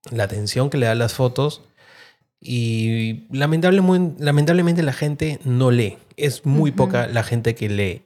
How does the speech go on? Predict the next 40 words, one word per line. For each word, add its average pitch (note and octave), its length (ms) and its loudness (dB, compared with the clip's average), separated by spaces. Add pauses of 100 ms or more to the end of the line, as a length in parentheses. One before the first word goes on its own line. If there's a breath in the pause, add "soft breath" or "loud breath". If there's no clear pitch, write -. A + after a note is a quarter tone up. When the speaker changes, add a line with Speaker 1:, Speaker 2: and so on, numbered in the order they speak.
Speaker 1:
¿no? G#2+ 140 -4
Speaker 2:
Todo F#3 200 0
Speaker 1:
Entonces, A#2 720 0
Speaker 2:
completo, F3 220 -8 (440 loud breath)
sí. C#3 80 -18
Speaker 1:
eh, G#2+ 680 -2
el A2 220 2
video B2 720 4 (100)
y A2+ 120 2
el G#2 80 6
Speaker 2:
Sí. G#2+ 60 4
Speaker 1:
audio A#2 480 4
es, - 280 -2
es A2+ 160 -6
una A#2+ 140 2
herramienta A2+ 720 0
que G2 380 -4 (220)
Speaker 2:
¿Y F#3 120 -4
sabes? A3 360 4
Speaker 1:
te G#2+ 80 4
permite A2 640 0
ir A2 200 0
más A#2 200 0
allá. A2 380 0
Speaker 2:
Este, F3+ 840 -4 (680)
el G3 100 2
video F#3+ 420 4
y A3+ 120 2
el F3+ 240 2
audio F3+ 320 4
puedes G#3 240 0
hacerlo, F3+ 520 0
o F3 60 -10
sea, F3+ 180 0
puedes G3+ 460 -2 (840)
estar - 380 -4
presente F#3+ 600 2
o E3+ 140 4
escucharlos F3 840 -2
o D#3 200 -6